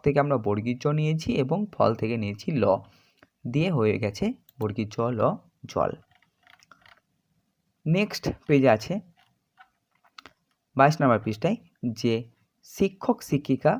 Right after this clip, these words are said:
শিক্ষার্থীদের পেন্সিল দিয়ে উপরের টানগুলো দিতে শেখাবেন, ফাঁকা জায়গায় শিক্ষার্থীরা টানগুলি দেবে।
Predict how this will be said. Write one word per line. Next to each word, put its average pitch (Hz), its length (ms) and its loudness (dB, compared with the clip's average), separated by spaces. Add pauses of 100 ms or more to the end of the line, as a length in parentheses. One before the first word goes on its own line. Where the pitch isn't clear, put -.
(180)
শিক্ষার্থীদের 175 840 0 (120)
পেন্সিল 160 480 2
দিয়ে 147 260 0 (400)
উপরের 147 480 4 (100)
টানগুলো 110 520 2 (400)
দিতে 120 280 2
শেখাবেন, 156 420 2 (220)
ফাঁকা 113 300 2
জায়গায় 131 400 0
শিক্ষার্থীরা 117 480 -2
টানগুলি 98 520 -6 (420)
দেবে। 95 260 -2